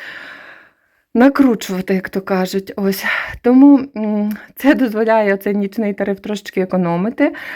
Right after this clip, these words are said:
Також вночі рідше відключають світло, тому що, поки що принаймні, тому що,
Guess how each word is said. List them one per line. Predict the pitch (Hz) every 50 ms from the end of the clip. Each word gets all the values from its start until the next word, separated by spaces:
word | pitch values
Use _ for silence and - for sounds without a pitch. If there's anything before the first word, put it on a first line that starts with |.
| - -
Також | - 262 269 269 269 226 220 -
вночі | 220 220 240 240 - - - 247 226 220 196
рідше | 202 220 220 214 - - 208 185
відключають | 196 190 - - 214 226 214 - 226 208 190 185 180 180
світло, | - - 185 190 196 190 196 - 208 233 285 359 392 - -
тому | - - 220 214 233
що, | 233 - - - - 220 214 208 208 196
поки | 202 220 208 202 196
що | 190 - - 202
принаймні, | 196 - 233 220 226 220 233 247 254 262 254
тому | 254 - 202 214 240
що, | 240 - - - 226 220 226 220